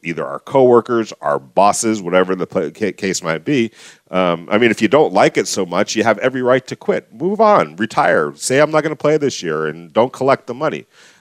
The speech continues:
Um, that's what, that's what professionals do. Uh, so I kind of find it a little bit, um, uh, disappointing that a guy like Trent Brown would, would, uh, would come out and say some of the things that he said and pretty much openly admit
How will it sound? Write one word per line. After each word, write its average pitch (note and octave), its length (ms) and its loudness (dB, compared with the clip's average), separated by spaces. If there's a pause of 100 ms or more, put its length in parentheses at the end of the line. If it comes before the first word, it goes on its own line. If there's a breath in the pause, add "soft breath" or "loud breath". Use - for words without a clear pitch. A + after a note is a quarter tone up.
Um, F#2 420 0 (100)
that's B2+ 260 0
what, C3 340 0
that's G2+ 280 2
what G#2 340 2
professionals E2+ 840 -4
do. D2+ 260 -6 (380 soft breath)
Uh, E2+ 220 -2
so G#2 180 0
I G2 80 4
kind C3+ 240 0
of C3 80 -4
find A2+ 340 0
it F#2+ 80 0
a F#2+ 60 2
little G2 260 2
bit, G2 400 0
um, D#2+ 580 -4 (720)
uh, D#2 400 -4 (100)
disappointing G2+ 720 -2 (380 soft breath)
that F2+ 100 -4
a F#2 60 0
guy G2+ 160 6
like G2+ 240 2
Trent A2+ 280 -2
Brown E2 560 -2
would, E2 440 -6
would, E2 520 -4
uh, D2+ 380 -6
would E2 100 -10
come A2 200 -2
out G#2 100 2
and F2 100 -8
say G2+ 200 -2
some F#2+ 140 -6
of F#2 40 -6
the E2+ 80 -6
things F2 240 -8
that D2+ 140 -14
he E2+ 100 -12
said E2+ 500 2 (180 soft breath)
and A2+ 260 -4
pretty F3+ 180 0
much C3+ 240 2
openly G#2 460 0
admit G#2 420 0